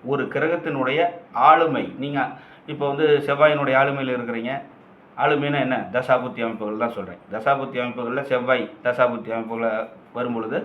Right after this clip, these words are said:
செவ்வாய் நல்ல நிலையில இருக்கும் பொழுது ஒரு குரு, ஒரு சுபகிரகங்கள் தொடர்பு இருந்து தசாபுத்தி நடத்தும் பொழுது நன்மை நடக்கும். சூரியன் அப்படிதான், குரு அப்படிதான். எந்த கிரகம் பாதிக்காமல்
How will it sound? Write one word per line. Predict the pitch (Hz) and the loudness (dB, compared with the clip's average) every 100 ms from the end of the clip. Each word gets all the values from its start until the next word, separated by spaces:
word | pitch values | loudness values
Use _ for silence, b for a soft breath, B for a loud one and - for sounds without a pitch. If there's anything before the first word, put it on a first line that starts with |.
| - B B B B - | -8 B B B B 2
செவ்வாய் | 175 202 202 | 4 6 6
நல்ல | 170 175 | 4 4
நிலையில | 170 165 151 | 4 4 4
இருக்கும் | 147 143 | 0 0
பொழுது | 151 170 | 2 2
ஒரு | 160 | 2
குரு, | 156 156 147 151 | 0 0 0 -2
ஒரு | 147 | -2
சுபகிரகங்கள் | 143 156 160 156 151 139 | -2 -2 -2 -2 -2 -2
தொடர்பு | 139 156 147 | -2 0 -2
இருந்து | 143 147 160 | -2 -4 -4
தசாபுத்தி | 135 139 156 147 139 | -2 0 0 0 -4
நடத்தும் | 131 131 135 | -2 -2 -2
பொழுது | 131 147 | -6 -6
நன்மை | 127 127 127 | -6 -4 -4
நடக்கும். | 113 101 - 87 - - - - | -4 -8 -10 -16 -20 -20 -20 -10
சூரியன் | 190 180 175 139 | -4 -2 -2 -2
அப்படிதான், | 123 123 170 190 - | -2 -4 -4 -6 -8
குரு | 139 156 | -2 0
அப்படிதான். | 127 107 107 104 - 117 123 | 0 -2 -8 -10 -10 -8 -4
எந்த | 151 180 185 | -2 -2 -2
கிரகம் | - 151 156 180 - - | 0 -2 0 -4 -6 2
பாதிக்காமல் | 139 156 156 151 139 135 165 | 6 6 4 4 4 4 0